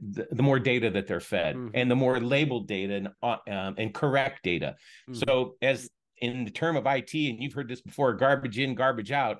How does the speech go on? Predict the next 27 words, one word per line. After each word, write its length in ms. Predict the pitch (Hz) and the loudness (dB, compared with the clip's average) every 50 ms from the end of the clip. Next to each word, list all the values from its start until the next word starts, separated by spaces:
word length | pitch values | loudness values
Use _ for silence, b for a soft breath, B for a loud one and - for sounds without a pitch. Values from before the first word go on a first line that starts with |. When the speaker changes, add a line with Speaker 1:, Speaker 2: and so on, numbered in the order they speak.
| - | -10
Speaker 2:
Right. 240 | 139 131 107 98 95 92 | -18 -16 -14 -14 -10 -8
Speaker 1:
it's 180 | 120 117 - - | -8 -8 -6 -2
really, 480 | 123 156 165 160 143 131 117 104 101 - _ _ _ _ _ _ _ _ _ _ - | 2 4 4 4 4 4 2 0 -2 -6 _ _ _ _ _ _ _ _ _ _ -4
you 120 | 135 143 | -2 0
know, 60 | 139 | 0
if 120 | 117 - 120 | 0 0 -2
you 40 | 107 | -2
put 200 | 104 147 120 101 | -2 -2 -2 2
garbage 360 | 131 135 139 127 123 101 135 | 2 2 2 2 0 -2 -2
into 240 | 156 156 143 120 120 | -2 -2 -2 -2 -4
it, 100 | 120 123 | -4 -4
you're 100 | 117 104 | -6 -8
gonna 120 | 117 117 | -6 -6
get 260 | 107 113 110 - 98 | -6 -6 -6 -6 -2
garbage 320 | - 117 120 113 110 - 131 | 0 0 0 0 0 0 2
out 200 | 139 156 151 120 | 2 2 2 0
of 80 | 95 | -2
it. 160 | 92 90 82 B B B B B | -4 -6 -8 B B B B B
So 300 | B - 135 131 123 - - - | B 0 2 2 2 0 -2 -6
that's 340 | 120 139 147 147 143 - - | -4 -2 -2 -2 -2 -6 -8
why 340 | 131 143 143 139 131 131 127 | -2 0 0 0 0 0 -2
it's 200 | 117 110 98 - | -4 -4 -6 -8
a, 80 | 104 101 - | -10 -10 -10
it's 160 | - - - | -12 -10 -8
a 60 | 98 | -8
tedious 560 | 92 - - - - 175 165 151 139 123 - - | -8 -8 -8 -4 0 2 2 4 4 2 2 0
process. 500 | - - 139 139 131 - 95 82 - | 0 2 2 2 2 0 -4 -8 -6